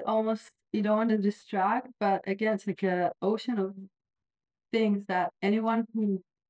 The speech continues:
needs anything can grab it. So if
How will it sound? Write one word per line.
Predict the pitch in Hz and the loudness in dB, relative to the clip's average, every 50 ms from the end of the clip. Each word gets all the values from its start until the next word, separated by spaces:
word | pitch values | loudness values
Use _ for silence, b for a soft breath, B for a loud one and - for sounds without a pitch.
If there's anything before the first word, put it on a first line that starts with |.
| _ _ _ _ _ _ - | _ _ _ _ _ _ -6
needs | 190 196 208 214 226 233 208 | -4 -2 0 0 -2 -2 -4
anything | 240 247 247 262 269 - 294 285 285 294 | -6 -6 -6 -6 -4 0 2 2 2 2
can | 285 220 196 190 185 | 0 -4 -8 -8 -8
grab | 170 - 180 180 185 202 190 | -8 -4 0 0 0 0 0
it. | 175 160 - - | -4 -6 -8 -8
So | - - 190 175 - | -8 -6 -6 -4 -4
if | - 214 | -4 -6